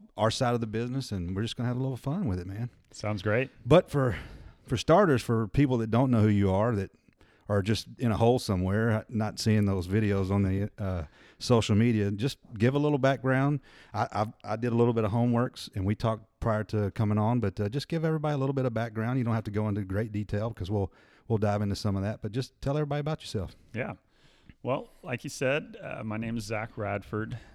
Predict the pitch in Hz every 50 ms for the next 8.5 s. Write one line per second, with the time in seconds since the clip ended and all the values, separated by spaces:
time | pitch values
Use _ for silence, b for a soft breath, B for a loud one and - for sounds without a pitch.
0 | B - - - - 98 98 98 95 98 98 98 98 95 98 104 _ _ _ _
1 | _ - 104 104 - - 120 113 117 110 - 117 107 - 117 110 - - 127 117
2 | 113 104 98 101 101 104 110 110 - - _ _ _ _ - 104 - - - -
3 | _ - 113 107 101 110 104 95 98 98 101 104 113 123 127 127 - - - b
4 | b b b b b b b - 101 98 95 98 98 98 95 95 95 95 92 92
5 | 95 90 - - _ - - - - - 104 98 101 101 101 98 95 92 - b
6 | b b b b - - 110 104 101 98 104 101 104 101 98 98 95 - - -
7 | 104 98 95 92 95 98 87 b b b b - 87 - b b b b b -
8 | - b b b b b - - - 104